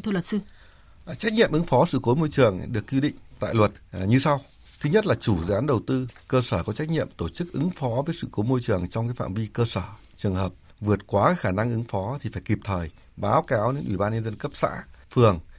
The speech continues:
Speaker 2: nơi xảy ra cái sự cố và Ban Chỉ huy Phòng chống thiên tai và tìm kiếm cứu nạn cấp huyện để phối hợp ứng phó. Thứ hai là Chủ tịch Ủy ban Nhân dân, trưởng Ban Chỉ huy Phòng chống thiên tai và tìm kiếm cứu nạn cấp huyện chỉ đạo ứng phó sự cố,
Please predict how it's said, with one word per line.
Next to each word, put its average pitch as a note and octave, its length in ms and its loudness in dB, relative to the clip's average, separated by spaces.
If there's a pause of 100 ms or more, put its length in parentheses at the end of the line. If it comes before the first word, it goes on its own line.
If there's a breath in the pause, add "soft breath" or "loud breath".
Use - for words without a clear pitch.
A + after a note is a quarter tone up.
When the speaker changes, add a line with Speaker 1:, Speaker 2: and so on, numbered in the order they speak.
(160 soft breath)
Speaker 2:
nơi C3 220 4
xảy E2+ 220 -4
ra G#2+ 180 -2
cái A2 100 -10
sự A#2 180 -10
cố F#2 240 -2 (460 loud breath)
và G#2+ 340 4
Ban C3+ 260 2
Chỉ F#2+ 140 -4
huy A#2 180 -2
Phòng F#2+ 200 -2
chống G#2 160 -4
thiên A#2 180 -4
tai A2+ 240 -2
và F#2+ 120 -10
tìm F2+ 180 -4
kiếm F#2+ 200 -6
cứu A#2+ 180 -6
nạn - 240 -6
cấp D3 160 -8
huyện D3 220 0 (400 loud breath)
để E2 240 -4
phối A2+ 160 -2
hợp C3 120 -2
ứng G2 100 -4
phó. F#2 260 -2 (540 loud breath)
Thứ C#3+ 60 0
hai D#3 180 4
là B2 80 2
Chủ G#2+ 180 0
tịch A2 140 2
Ủy G2+ 80 -2
ban B2 120 2
Nhân C3 120 0
dân, C3 220 -2 (500 soft breath)
trưởng F2 220 4
Ban B2+ 200 2
Chỉ F#2+ 140 -6
huy A2+ 200 -2
Phòng F#2 180 -4
chống G2 180 -4
thiên B2 200 -4
tai A#2 260 0
và G2 100 -8
tìm F2+ 180 -4
kiếm F#2+ 200 -6
cứu B2 160 -6
nạn C#3 180 -4
cấp - 160 -8
huyện E3 260 0 (220 loud breath)
chỉ G2+ 160 0
đạo G#2+ 160 6
ứng A#2+ 160 0
phó A#2+ 260 0
sự B2+ 180 -4
cố, A2 300 -2